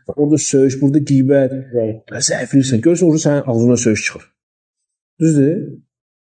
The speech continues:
Speaker 1: Bax, indi uşaq necə? Hansı bir zəif, sən elə formalaşmısan. Bu heç formalaşmır. Külək hardan gəlir, aparıcı onu. Ona görə görürsünüz, məsələn, hətta siqaret çəkmək də, çox vaxt adam onu məktəbdə öyrənir.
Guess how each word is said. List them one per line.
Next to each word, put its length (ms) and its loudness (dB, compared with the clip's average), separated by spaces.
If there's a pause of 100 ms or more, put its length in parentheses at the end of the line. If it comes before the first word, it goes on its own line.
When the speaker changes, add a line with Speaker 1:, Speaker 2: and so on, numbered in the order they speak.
(180)
Speaker 1:
Bax, 220 2
indi 160 2
uşaq 260 0
necə? 220 0 (640)
Hansı 200 -6
bir 140 2
zəif, 260 0
sən 160 0
elə 160 0
formalaşmısan. 720 -2 (880)
Bu 120 2
heç 120 -4
formalaşmır. 540 0 (800)
Külək 340 0
hardan 320 0
gəlir, 160 2
aparıcı 360 0
onu. 200 -10 (400)
Ona 160 2
görə 160 0
görürsünüz, 400 0
məsələn, 320 0 (240)
hətta 220 0
siqaret 340 0
çəkmək 380 2
də, 180 2
çox 160 -2
vaxt 160 2
adam 240 2
onu 160 2
məktəbdə 400 0
öyrənir. 320 -6